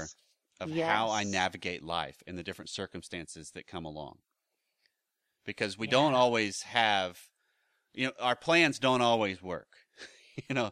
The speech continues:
Speaker 1: Right.
Speaker 2: what, what comes to my mind is an addict of something that it's just this whole, "I'm gonna just do this and I'm gonna bounce my eyes and I'm gonna be, be
Speaker 1: Mm-hmm.
Speaker 2: disciplined. And I," you know, it's all willpower. I'm gonna willpower my way through this thing. But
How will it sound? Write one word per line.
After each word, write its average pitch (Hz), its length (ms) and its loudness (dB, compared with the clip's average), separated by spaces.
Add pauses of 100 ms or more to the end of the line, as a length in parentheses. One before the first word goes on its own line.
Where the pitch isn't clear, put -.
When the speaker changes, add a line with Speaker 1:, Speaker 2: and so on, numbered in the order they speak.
(120)
Speaker 1:
Right. 185 380 6
Speaker 2:
what, 123 120 2
what 131 140 4
comes 151 240 6
to 143 100 -2
my 131 100 2
mind 123 380 4
is 107 120 -4
an 107 120 -8
addict 98 460 -2
of 92 140 -10
something 80 520 -10 (560)
that 104 200 -2
it's 95 200 -4
just 101 200 -8
this 98 180 -10
whole, 95 340 -2 (500)
"I'm 101 160 -2
gonna 107 180 -2
just 98 360 -8
do 123 240 -2
this 113 400 -2
and 101 80 -8
I'm 95 100 -8
gonna 92 300 -8 (500)
bounce 117 300 -2
my 113 240 2
eyes 104 580 0
and 95 100 -8
I'm 92 140 -8
gonna 92 460 -6 (240)
be, 98 240 -10 (180)
be 107 140 -8 (180)
Speaker 1:
Mm-hmm. 95 300 -4
Speaker 2:
disciplined. 110 320 -2
And 107 60 -4
I," 107 160 -2
you 110 100 -2
know, 104 80 0
it's 101 100 -6
all 131 220 4
willpower. 123 580 4
I'm 90 80 -4
gonna 95 140 -4
willpower 120 600 0
my 113 180 -2
way 104 180 -4
through 107 320 -10
this 82 240 -10
thing. 76 220 -16 (380)
But 120 160 -4